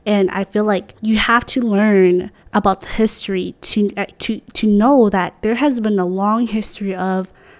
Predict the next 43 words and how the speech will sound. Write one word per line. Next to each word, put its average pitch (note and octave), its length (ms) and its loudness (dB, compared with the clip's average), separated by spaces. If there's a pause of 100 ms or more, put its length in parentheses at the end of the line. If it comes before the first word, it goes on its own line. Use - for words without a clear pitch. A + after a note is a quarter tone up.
(140)
Black G#3+ 260 0
and A#3+ 120 0
Asian G3 420 -2
solidarity, F#3 840 -4 (460)
minority G#3 600 2
solidarity. F3+ 840 -6
There G#3 240 -2
is G3+ 200 -6
history F#3 580 -6
of E3+ 120 -8
it. - 220 -10 (380)
How A3 300 0
you A3 160 0
can A3+ 180 0
be G#3+ 180 -4 (160)
an G3 140 0
ally G3 360 0
is G#3+ 100 -2
just - 200 -8
really A3+ 240 0
engage A3 340 0
in G#3 120 2
conversations G3+ 720 -2
with F#3 100 -2
people, F3+ 560 -8
you F#3+ 140 0
know, F3+ 220 0
talk G3+ 300 -4
with - 160 0
people. A3 500 0 (340)
If - 160 -8
you G#3 60 0
have G3 120 2
social F#3 380 -4
media, G#3 720 2 (340)
like, G3 140 -4
get G#3+ 160 -4
the F#3 80 -2
word G#3 320 0
out, A3 160 2
speak - 340 -10
about G#3+ 380 2
it, A3 280 0